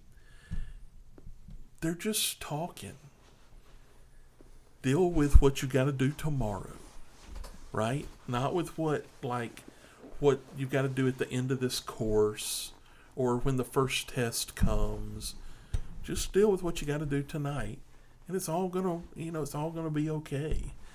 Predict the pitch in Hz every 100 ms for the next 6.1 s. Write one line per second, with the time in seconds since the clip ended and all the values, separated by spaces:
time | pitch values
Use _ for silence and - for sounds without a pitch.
0 | - - - 117 117 123 131 123 120 123
1 | - - - - - - - - 135 131
2 | 135 143 131 113 - - - - - -
3 | - _ _ _ - 131 165 151 147 135
4 | 120 123 160 143 123 117 135 139 - 113
5 | 113 113 131 131 127 117 110 - 117 110